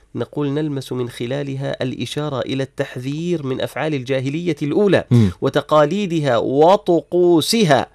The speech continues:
Speaker 1: من أين نستفيد هذا؟
Speaker 2: إلا ما قد
Speaker 1: نستفيد
Speaker 2: سلف.
Speaker 1: هذا من المعنى الثاني الوارد في تركيب الآية.
Speaker 2: مم.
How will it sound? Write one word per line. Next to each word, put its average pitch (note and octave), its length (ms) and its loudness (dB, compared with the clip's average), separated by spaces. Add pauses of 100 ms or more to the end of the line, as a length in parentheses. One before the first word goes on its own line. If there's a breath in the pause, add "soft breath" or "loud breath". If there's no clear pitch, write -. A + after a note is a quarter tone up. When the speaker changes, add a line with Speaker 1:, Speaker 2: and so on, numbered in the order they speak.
(260 soft breath)
Speaker 1:
من D3+ 100 6
أين B3 220 8
نستفيد G3 420 4
هذا؟ D#3 540 6
Speaker 2:
إلا B2+ 240 2
ما C3+ 60 2
قد C#3+ 40 4
Speaker 1:
نستفيد C#3+ 400 0
Speaker 2:
سلف. D#3+ 140 4
Speaker 1:
هذا E3+ 400 4
من D#3+ 200 2
المعنى D#3 360 2
الثاني D#3+ 600 0
الوارد D3 500 2
في D3+ 220 -8
تركيب D#3+ 680 -2
الآية. B2+ 520 2
Speaker 2:
مم. G#2+ 180 4